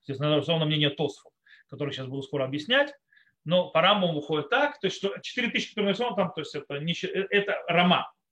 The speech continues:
То есть Рама это Тосфот, но это не Рамбам. Это, э, у Рамбама и Шулхан Аруха так, просто округлое. Окей? Так выходит, э, по Шулхан Аруху. Теперь Тосфот в-, э, учитывают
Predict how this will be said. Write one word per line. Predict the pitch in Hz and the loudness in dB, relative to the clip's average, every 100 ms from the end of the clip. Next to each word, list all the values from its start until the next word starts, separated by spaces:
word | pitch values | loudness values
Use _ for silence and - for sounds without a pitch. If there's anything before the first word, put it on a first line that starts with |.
| - | -12
То | |
есть | 104 | -6
Рама | 147 208 226 | 0 4 4
это | 156 | 2
Тосфот, | 151 240 214 170 | 2 0 0 -4
но | 156 | -4
это | 165 151 | -4 0
не | 147 | 0
Рамбам. | 123 92 - _ _ - - - | 0 -4 -12 _ _ -20 -10 2
Это, | 226 233 - 180 | 2 2 -4 -2
э, | 160 170 | 0 2
у | 170 | 4
Рамбама | 202 226 196 180 | 4 4 4 2
и | |
Шулхан | 170 - 185 | 2 -2 -2
Аруха | 269 | -2
так, | - 165 - | -4 -6 -6
просто | 185 196 - | 0 2 2
округлое. | 143 131 - 87 - _ _ _ - | -2 -4 -8 -8 -12 _ _ _ -16
Окей? | 139 185 214 - _ _ _ _ _ _ _ - - _ _ | -2 0 0 -6 _ _ _ _ _ _ _ -20 -20 _ _
Так | 196 220 | 2 4
выходит, | 180 - 170 175 175 180 - | 2 0 4 4 4 0 -8
э, | 160 151 | -4 -2
по | 143 - | 0 -4
Шулхан | 135 139 | -6 -8
Аруху. | 110 - _ _ _ _ _ _ - - - | -8 -12 _ _ _ _ _ _ -20 -20 -4
Теперь | 190 190 135 - - | 0 2 0 0 4
Тосфот | 370 381 - 196 202 214 - _ _ - | 6 6 4 4 6 4 -2 _ _ -16
в-, | 135 131 160 - _ _ - | -12 -10 -10 -12 _ _ -12
э, | 170 - | -10 -4
учитывают | 190 - - 277 302 220 190 180 202 - | -2 -2 2 2 4 4 4 6 4 2